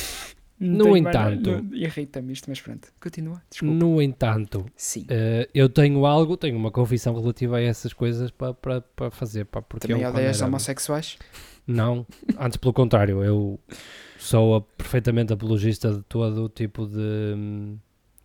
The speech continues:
Speaker 2: de orientações, de
Speaker 1: Exato.
Speaker 2: gostos, Aconteça
Speaker 1: Tava
Speaker 2: o que
Speaker 1: tava
Speaker 2: acontecer, acho
Speaker 1: exato.
Speaker 2: que eu estou a ser bastante sério com isto porque acho que é um tópico um bocado sensível e que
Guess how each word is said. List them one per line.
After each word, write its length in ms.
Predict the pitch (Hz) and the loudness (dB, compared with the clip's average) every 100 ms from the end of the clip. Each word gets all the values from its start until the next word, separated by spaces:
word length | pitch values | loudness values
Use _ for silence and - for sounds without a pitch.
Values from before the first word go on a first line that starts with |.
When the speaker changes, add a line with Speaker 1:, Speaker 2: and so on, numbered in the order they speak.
| _ - - _ _ _ _ _ _ _ _ _ _ _ | _ -20 -20 _ _ _ _ _ _ _ _ _ _ _
Speaker 2:
de 240 | 120 104 98 | -16 -8 -4
orientações, 1040 | 92 90 95 95 101 - 127 135 123 101 | -2 0 -2 -2 -4 0 4 6 4 2
de 240 | 98 98 | -2 -2
Speaker 1:
Exato. 220 | 95 113 123 | 0 4 6
Speaker 2:
gostos, 680 | 127 - 107 - - - - - | 4 -2 -10 -10 -14 -18 -20 -10
Aconteça 140 | 117 | -6
Speaker 1:
Tava 460 | 113 120 131 120 - | 0 2 4 2 2
Speaker 2:
o 40 | |
que 60 | 110 | 2
Speaker 1:
tava 20 | 127 | 2
Speaker 2:
acontecer, 440 | 117 - 120 117 113 | 2 0 0 2 2
acho 160 | 110 143 | 2 2
Speaker 1:
exato. 180 | 139 131 | 0 0
Speaker 2:
que 220 | 113 110 104 _ _ _ _ _ _ _ _ | 2 0 -2 _ _ _ _ _ _ _ _
eu 120 | 143 135 | 4 8
estou 140 | 147 | 8
a 60 | 139 | 8
ser 140 | 143 | 8
bastante 380 | 135 131 139 131 | 6 4 4 4
sério 220 | 135 127 | 6 6
com 180 | 123 123 | 6 6
isto 180 | 127 - | 4 2
porque 220 | 127 127 | -4 2
acho 140 | 120 - | 2 2
que 60 | |
é 40 | 113 | 0
um 180 | 110 98 | 0 -2
tópico 460 | - 104 104 - | -4 -4 -6 -10
um 60 | 101 | -10
bocado 300 | - 95 92 | -8 -8 -8
sensível 600 | - 95 - 98 92 90 | -6 -8 -4 -4 -2 -4
e 80 | 90 | -6
que 220 | - - | -10 -12